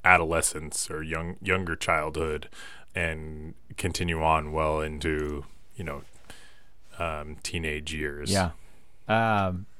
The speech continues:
Speaker 2: interesting enough, uh, nineteen ninety-six, uh, the same week Jingle All the Way was released, Space Jam was.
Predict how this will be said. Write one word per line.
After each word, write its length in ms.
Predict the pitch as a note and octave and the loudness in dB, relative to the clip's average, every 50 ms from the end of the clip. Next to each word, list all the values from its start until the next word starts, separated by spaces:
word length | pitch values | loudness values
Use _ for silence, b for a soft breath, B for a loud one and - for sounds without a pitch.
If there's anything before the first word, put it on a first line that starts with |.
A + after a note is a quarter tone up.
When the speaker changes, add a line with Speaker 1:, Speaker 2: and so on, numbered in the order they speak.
| - - - - - | -14 -14 -12 -6 2
Speaker 2:
interesting 300 | A#2 A#2 - - B2+ B2 | 2 2 2 4 4 6
enough, 440 | A#2+ A#2+ A2 G#2+ - - - - - - - - - | 6 8 8 6 4 0 -8 -10 -12 -12 -12 -4 -2
uh, 540 | G2+ G2 F#2+ F#2 F2+ F2 E2+ E2 E2+ F2 - - - - - - - - - - - - - - - - | 2 4 4 6 6 4 4 2 2 0 -4 -8 -12 -12 -12 -12 -12 -12 -12 -12 -12 -12 -12 -10 -2 0
nineteen 300 | G#2 G2 G2+ - A2+ G#2+ | 0 0 0 -2 -2 0
ninety-six, 760 | G2+ G2+ G2 - - - G#2+ F#2 - - - - - - - - - - - - - - - - - - - - | 0 0 0 0 0 2 2 0 0 -2 -2 -2 -4 -6 -8 -12 -14 -14 -14 -14 -14 -14 -14 -14 -14 -14 -10 -8
uh, 400 | - F#2+ F2+ F2 F2 F2 E2+ F2 - - G#2 | -6 -4 -4 -4 -2 -2 -4 -4 -6 -10 -10
the 200 | G#2 F#2+ G2 F2 | -10 -8 -4 -2
same 380 | - - - A2 G#2+ G2+ F#2+ | 0 0 2 0 0 -2 -2
week 440 | F2+ G2 A2 G#2 - - - - - - - - - - - - - - - - | -2 -2 -2 -2 -2 -6 -10 -10 -10 -12 -12 -14 -14 -14 -14 -14 -14 -14 -14 -8
Jingle 300 | - - G3 - F2+ F2+ | -4 -2 -2 -2 0 0
All 200 | F2 E2+ E2 E2 | 2 2 2 2
the 100 | E2 E2+ | 0 0
Way 300 | F2 F2 E2 D#2 D#2+ - - - - - - - - | -2 -2 -4 -6 -8 -12 -14 -14 -14 -14 -14 -12 -10
was 340 | F2+ D#2+ D2+ - - - - | -10 -8 -8 -8 -8 -8 -8
released, 460 | E2 D2+ C#2+ C#2+ D2 - - - - | -8 -8 -8 -8 -8 -8 -8 -8 -8
Space 280 | - - - D#2 D2 | -6 -4 -2 -2 -2
Jam 260 | - - - - D2 - | -2 -6 -6 -8 -10 -12
was. 280 | D#2+ - - - - | -12 -12 -12 -12 -12